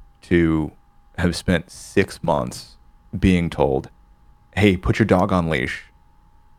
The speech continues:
Like, my dog is not going to be friendly with your dog,"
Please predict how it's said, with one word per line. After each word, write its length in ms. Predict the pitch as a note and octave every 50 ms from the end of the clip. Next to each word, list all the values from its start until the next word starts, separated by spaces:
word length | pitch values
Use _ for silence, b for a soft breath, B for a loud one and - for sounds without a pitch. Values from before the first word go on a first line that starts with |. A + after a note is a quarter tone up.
| _ _
Like, 240 | - E2 D#2+ - - _ _ _
my 200 | - E2+ F2 F2+ F2+
dog 180 | F#2+ F#2+ G2 F#2+
is 120 | F#2 E2
not 320 | F#2 F#2 F2+ F2 F#2 F2+
going 200 | - F#2+ F#2 F#2+ F#2
to 40 | F2+
be 120 | E2 F2
friendly 320 | E2+ - - E3 C#3 G2+ F2
with 200 | E2 D2+ - -
your 140 | E2 D#2 D#2
dog," 400 | - A1 G1+ G1+ G1+ G1+ -